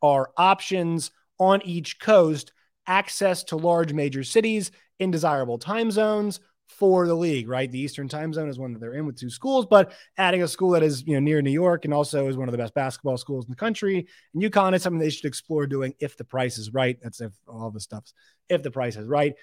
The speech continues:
San Diego State, a correction I wanna make from yesterday's show, their price tag for jumping out of the Mountain West Conference doubles. I mean, I said triples yesterday. Doubles. Um, that's what Mark Ziegler told us last week too. Doubles at the end of this month.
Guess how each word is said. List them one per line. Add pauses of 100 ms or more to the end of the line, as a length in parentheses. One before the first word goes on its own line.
(300)
San
Diego
State,
a
correction
I
wanna
make
from
yesterday's
show, (280)
their
price
tag
for
jumping
out
of
the
Mountain
West
Conference
doubles.
I
mean,
I
said
triples
yesterday. (440)
Doubles. (720)
Um,
that's
what
Mark
Ziegler
told
us
last
week
too.
Doubles (420)
at
the
end
of
this
month.